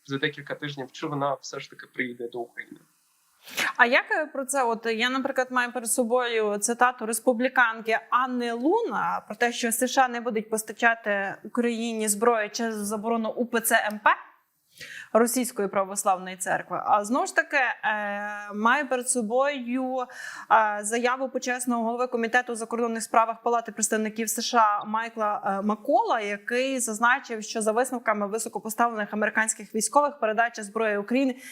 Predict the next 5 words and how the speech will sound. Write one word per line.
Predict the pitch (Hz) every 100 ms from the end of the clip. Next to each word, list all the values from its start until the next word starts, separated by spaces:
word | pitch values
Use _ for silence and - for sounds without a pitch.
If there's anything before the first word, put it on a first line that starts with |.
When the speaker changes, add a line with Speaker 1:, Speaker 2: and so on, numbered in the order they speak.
| -
Speaker 2:
не | 247 294
впливає | - 320 254 220 202 196
на | 202
боєготовність, | 202 220 220 214 262 262 247 208 196 -
е, | 196